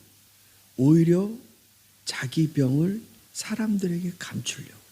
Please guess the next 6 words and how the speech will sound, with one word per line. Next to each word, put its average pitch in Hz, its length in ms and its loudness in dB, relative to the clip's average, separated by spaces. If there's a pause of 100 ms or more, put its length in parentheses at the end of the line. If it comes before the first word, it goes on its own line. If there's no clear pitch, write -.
(1300)
이 - 120 -8
천벌받았다는 175 1000 -2
징표처럼 120 680 -6
보일 135 200 -10
수 - 120 -12
있어요. - 300 -12